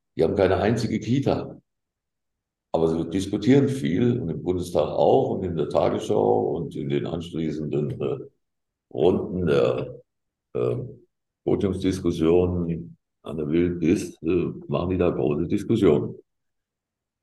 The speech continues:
So, und dann gibt es natürlich einen Interessengegensatz. Wenn der Bund auf die Idee kommt und sagt, „Ja, also,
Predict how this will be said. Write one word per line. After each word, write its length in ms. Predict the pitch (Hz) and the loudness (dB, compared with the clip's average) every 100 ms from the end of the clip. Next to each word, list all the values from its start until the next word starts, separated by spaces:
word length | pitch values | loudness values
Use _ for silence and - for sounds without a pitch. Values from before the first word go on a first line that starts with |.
| - | -6
So, 140 | 73 | -2
und 300 | - 71 67 | 0 -2 -2
dann 180 | 85 104 | 0 0
gibt 220 | 113 117 | 0 -2
es 120 | - 104 | -2 -2
natürlich 600 | 98 - 131 - - 73 | -2 2 4 4 2 0
einen 140 | 71 | 0
Interessengegensatz. 880 | - 58 - 60 - - - 67 - | -2 -4 -4 -6 -4 -4 -4 -6 -2
Wenn 120 | 87 | 0
der 80 | 82 | 0
Bund 240 | 90 104 104 | 0 2 0
auf 100 | - | 0
die 180 | 98 | -4
Idee 220 | - 95 98 | 0 2 2
kommt 220 | 95 92 | 0 -4
und 100 | 90 | -2
sagt, 240 | 90 90 | -2 0
„Ja, 180 | 87 90 | -2 -2
also, 560 | 69 80 80 80 - | -4 -2 0 0 -4